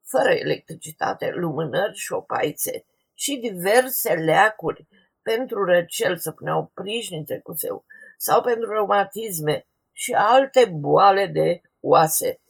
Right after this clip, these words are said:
și alifii pentru bube rele.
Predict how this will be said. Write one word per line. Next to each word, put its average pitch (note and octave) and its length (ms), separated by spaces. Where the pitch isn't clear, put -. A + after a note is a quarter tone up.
și - 280
alifii G#3+ 840
pentru F3+ 360
bube F3 540
rele. - 460